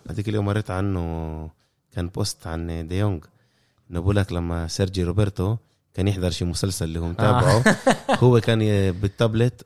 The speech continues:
Speaker 1: وقاعد وبيطلع وين كانوا أخطائه ويرجع ويزيح.
Speaker 2: ه-، ه-،
Speaker 1: فكره، فكره مختلف ل-، لكرة القدم.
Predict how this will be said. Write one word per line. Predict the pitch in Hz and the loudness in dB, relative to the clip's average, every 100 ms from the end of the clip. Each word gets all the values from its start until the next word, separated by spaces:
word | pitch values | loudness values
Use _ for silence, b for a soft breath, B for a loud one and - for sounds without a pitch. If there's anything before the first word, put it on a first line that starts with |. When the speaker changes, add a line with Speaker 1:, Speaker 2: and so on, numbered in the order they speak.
| _ - | _ -8
Speaker 1:
وقاعد | 90 92 - 110 120 107 | -4 -2 0 0 0 0
وبيطلع | 95 101 123 120 101 | -2 0 0 2 2
وين | 113 110 | 2 0
كانوا | 117 113 90 | 0 0 -2
أخطائه | 92 - 120 | -4 -2 0
ويرجع | 104 123 113 104 113 - 65 107 123 113 110 123 104 | 0 -2 -2 -2 -2 -4 -4 0 0 2 2 2 2
ويزيح. | 104 101 123 101 | 0 0 -2 -2
Speaker 2:
ه-، | 104 - b b _ - | -6 -8 b b _ -14
ه-، | 107 - 113 | -12 -4 0
Speaker 1:
فكره، | - 127 139 127 117 | 4 6 8 8 6
فكره | 110 113 123 | 4 4 4
مختلف | 110 - 117 90 | 4 4 2 2
ل-، | 90 85 85 82 85 - | 0 0 -2 -4 -6 -8
لكرة | - 92 | -4 -4
القدم. | 90 - 95 | -4 -6 -6